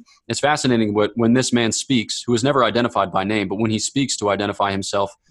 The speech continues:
to his peers who are asking whether or not it is the same, he says just two words, "I am." And it, it seems almost as if,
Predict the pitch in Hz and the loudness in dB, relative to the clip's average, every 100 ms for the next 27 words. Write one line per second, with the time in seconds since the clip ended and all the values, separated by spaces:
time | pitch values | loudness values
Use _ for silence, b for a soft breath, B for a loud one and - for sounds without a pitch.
0 | b b b _ - 127 110 107 95 - | b b b _ 0 2 4 2 2 -2
1 | - _ - 139 101 101 - 101 90 98 | -8 _ -2 0 2 0 -2 0 0 -2
2 | - 98 92 104 101 101 101 92 92 101 | -4 -6 -2 0 0 -2 -2 -2 0 0
3 | 90 - - - 107 87 92 - 104 90 | -2 -6 -14 -4 -2 -2 -4 -2 -2 -2
4 | 92 - 117 - 98 95 - - - 117 | -6 -2 0 2 0 0 -4 -6 -4 0
5 | 120 110 82 - b b b b _ 104 | 0 0 -4 -12 b b b b _ -2
6 | 104 107 92 80 - _ _ _ - 131 | 0 0 -2 -6 -12 _ _ _ 0 2
7 | 127 131 - 175 170 120 120 120 117 110 | 2 0 0 2 4 4 4 2 2 -2
8 | 104 110 101 | 2 0 0